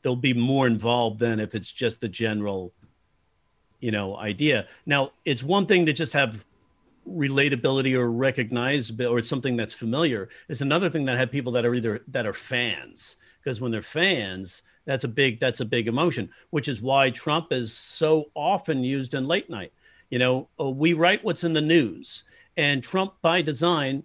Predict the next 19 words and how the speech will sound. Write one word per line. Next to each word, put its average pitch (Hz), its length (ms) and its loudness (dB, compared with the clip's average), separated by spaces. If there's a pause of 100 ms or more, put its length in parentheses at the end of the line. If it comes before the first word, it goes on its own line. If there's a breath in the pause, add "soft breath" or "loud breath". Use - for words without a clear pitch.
makes 147 240 0
sure 165 280 0
he's 156 340 -2
in 151 80 2
the 147 100 0
news 147 300 2
every 143 340 0
single 139 360 -2
day. 131 320 2
So 123 440 0
who 135 220 0
do 180 80 -2
you 190 100 2
think 196 160 -4
we're 190 100 -4
gonna 185 140 -2
be 185 100 0
writing 190 280 2
about? 117 300 -4